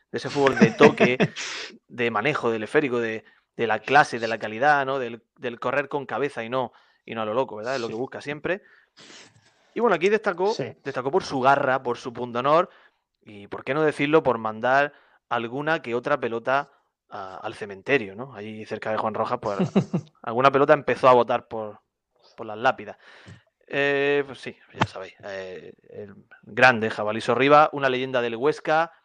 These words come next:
Speaker 1: ocho temporadas en el equipo oscense, se retiró en el Toledo con, con treinta y seis años, hace, hace ya un, tres o cuatro temporadas. Y bueno, aquí ofensivamente se prodigaba poco, y ya voy terminando.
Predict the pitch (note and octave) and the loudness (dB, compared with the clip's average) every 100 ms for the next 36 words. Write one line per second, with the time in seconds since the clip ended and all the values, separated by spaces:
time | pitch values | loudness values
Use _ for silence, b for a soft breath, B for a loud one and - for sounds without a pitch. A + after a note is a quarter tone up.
0 | _ _ _ - D3+ D#3 D3+ C#3+ A#2+ A#2 | _ _ _ -2 -2 0 -2 -2 -4 -4
1 | A#2 C3 C3+ D#3+ F3+ _ C3+ A2+ A2+ A#2+ | 0 2 0 -4 -10 _ -18 -14 -12 -12
2 | A#2 G#2+ - C#3 D3 - D3 D3 D3+ _ | -12 -12 -8 -6 -6 -6 -4 -4 -4 _
3 | _ _ _ - C3 B2+ B2 C3 C#3+ - | _ _ _ -8 -6 -6 -2 0 0 -2
4 | _ _ - A#2 A#2 A2+ - A2+ B2+ B2+ | _ _ -16 -8 -6 -6 -8 -4 -2 -2
5 | D3 - _ _ _ _ - A2 G#2 G#2 | -4 -6 _ _ _ _ -10 -8 -8 -10
6 | G2+ - A2 A2 A2 G#2+ G#2+ - A#2+ A2 | -16 -8 -8 -6 -8 -6 -8 -2 0 0
7 | A#2 B2 B2+ _ _ _ _ _ _ _ | -2 -2 -4 _ _ _ _ _ _ _
8 | - - G#2+ G2 G2+ A2 G2+ G2 F#2+ F#2+ | -14 -12 -10 -12 -8 -6 -6 -8 -10 -12
9 | G2 G#2+ G2+ G2 G2+ G#2+ - A#2+ A2 G#2 | -4 -2 -2 -4 -10 -2 2 4 4 0
10 | G#2 G2+ A#2+ B2+ C#3 - B B B B | -4 0 4 8 6 6 B B B B
11 | E3+ G3 E3+ G3 A3+ A3 G3 G3 G3 G3 | 6 6 6 4 2 2 0 0 0 -2
12 | E3+ D3+ C#3 C#3+ D3 C3 G3+ - D3+ B2+ | -4 0 2 4 4 6 6 6 -2 -2
13 | A#2+ A#2+ A2+ A2+ A#2+ B2 A#2 C#3+ D3 A#2+ | -2 -2 -2 -4 -6 -6 -4 -4 -4 -8